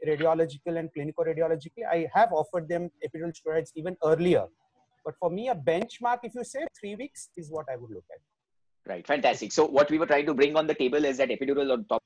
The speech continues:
Speaker 2: topical steroids work much better. Unlike the lumbar spine, we are quite loath to giving,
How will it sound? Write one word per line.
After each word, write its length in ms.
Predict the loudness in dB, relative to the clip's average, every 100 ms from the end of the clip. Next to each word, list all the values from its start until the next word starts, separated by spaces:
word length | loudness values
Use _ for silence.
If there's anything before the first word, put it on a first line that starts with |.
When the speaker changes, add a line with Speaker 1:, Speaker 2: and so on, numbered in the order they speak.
| _ _
Speaker 2:
topical 240 | -6 -4
steroids 440 | -4 -2 0 0 0
work 220 | -2 -2
much 280 | -4 -4 -4
better. 300 | -2 0 -2 _ _ _ _ _ -4
Unlike 340 | 0 4 4
the 60 | 6
lumbar 400 | 4 4 4 4
spine, 540 | 4 2 4 2 -4 -6
we 180 | 2 2
are 120 | 2
quite 320 | 2 0 2
loath 380 | 2 2 0 -4
to 100 | -2
giving, 400 | -2 -2 -6